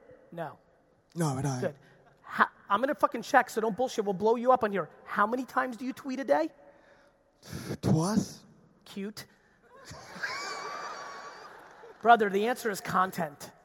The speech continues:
Speaker 2: Okay.
Speaker 1: You're one video away from striking a chord and having twenty million Australians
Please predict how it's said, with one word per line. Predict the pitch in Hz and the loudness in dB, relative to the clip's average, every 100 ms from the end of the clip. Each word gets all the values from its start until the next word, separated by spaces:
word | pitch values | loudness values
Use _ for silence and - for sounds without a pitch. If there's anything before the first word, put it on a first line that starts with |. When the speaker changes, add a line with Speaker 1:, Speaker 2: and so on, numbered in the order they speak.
| 160 | -2
Speaker 2:
Okay. | 151 131 - - - _ _ _ _ _ | 0 -2 -6 -20 -20 _ _ _ _ _
Speaker 1:
You're | 220 277 | 0 2
one | 185 185 240 285 226 | 2 4 4 4 -2
video | 269 254 240 | -4 2 4
away | 226 220 240 214 | 4 6 4 4
from | 202 | 0
striking | 190 - 214 247 220 | -6 -2 -2 0 -4
a | |
chord | 202 220 214 277 - - - - _ _ - | -4 0 4 4 2 -6 -20 -20 _ _ -4
and | 208 | 2
having | 220 220 214 - - | 2 0 -6 -12 -12
twenty | - 233 233 | -2 0 0
million | 226 233 226 208 | 0 0 0 -4
Australians | 185 - 226 220 185 156 | -6 0 2 2 -2 -10